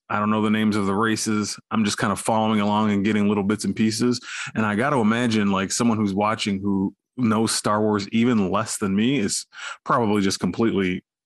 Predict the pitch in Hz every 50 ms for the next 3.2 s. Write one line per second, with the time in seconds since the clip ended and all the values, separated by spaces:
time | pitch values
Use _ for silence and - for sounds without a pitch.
0 | _ - - - - 104 98 98 - - - - - - - 208 202 - _ -
1 | - - 214 - 104 101 - - - - 107 101 98 95 95 101 101 107 117 123
2 | 123 123 _ _ _ _ - - - - - - - - - 110 104 98 95 95
3 | 92 92 90 -